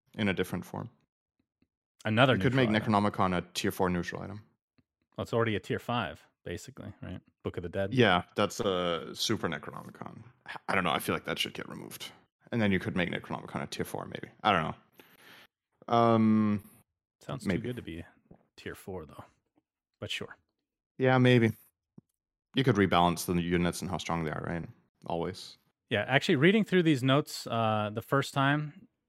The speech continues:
Speaker 2: since I was doing it live, uh, probably should have read it first and then done the analysis with Brax, because a lot of these are mega minor.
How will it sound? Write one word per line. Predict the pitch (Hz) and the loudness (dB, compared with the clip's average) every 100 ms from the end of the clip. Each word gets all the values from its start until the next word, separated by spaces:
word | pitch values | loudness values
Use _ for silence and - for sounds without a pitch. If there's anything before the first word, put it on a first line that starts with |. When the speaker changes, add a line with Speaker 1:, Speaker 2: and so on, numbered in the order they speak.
| _ _ | _ _
Speaker 2:
since | 135 127 | -2 0
I | |
was | 120 | 2
doing | 110 127 | 2 0
it | 117 | 0
live, | 104 117 143 143 - _ _ _ _ _ | 2 2 2 -2 -12 _ _ _ _ _
uh, | 107 101 101 | -8 -6 0
probably | 151 147 | 4 4
should | - 127 | 2 2
have | 110 98 - | 2 -2 -10
read | 117 120 | 0 2
it | 110 - | 2 0
first | 117 117 - | -2 0 -4
and | 110 | -6
then | 107 117 110 _ | -4 -4 -8 _
done | 120 117 120 120 _ _ _ - | -4 -4 -4 -10 _ _ _ -6
the | 110 | -2
analysis | 110 117 135 - | 0 -2 -4 -8
with | 110 | -6
Brax, | 110 113 - | -4 -4 -4
because | 92 - 95 92 - _ _ _ _ _ 143 | -10 -6 -6 -8 -14 _ _ _ _ _ 4
a | |
lot | 143 | 6
of | 135 | 6
these | 117 | 4
are | 101 101 | -2 -4
mega | 120 117 117 107 | -2 2 4 2
minor. | 98 95 92 90 | 0 -4 -4 -8